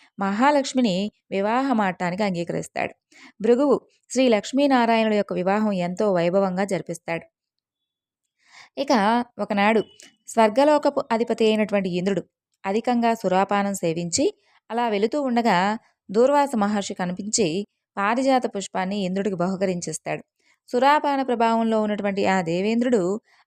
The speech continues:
ఆ యొక్క పారిజాత పుష్పాన్ని ఐరావతంపై ఉంచుతాడు. అక్కడితో ఆ పుష్ప దివ్య ప్రభావం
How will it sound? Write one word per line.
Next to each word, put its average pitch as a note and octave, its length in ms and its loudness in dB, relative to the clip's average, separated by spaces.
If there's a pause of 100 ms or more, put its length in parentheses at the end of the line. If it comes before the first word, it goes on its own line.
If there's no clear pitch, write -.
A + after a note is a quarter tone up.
ఆ G#3 40 -2
యొక్క A3+ 160 -2
పారిజాత A3 600 2
పుష్పాన్ని F#3+ 600 -4 (140)
ఐరావతంపై F#3+ 720 0
ఉంచుతాడు. E3+ 480 -6 (340)
అక్కడితో G#3+ 580 0 (320)
ఆ G#3 140 -4
పుష్ప G3 440 -6 (480)
దివ్య A3 260 2
ప్రభావం A3 540 2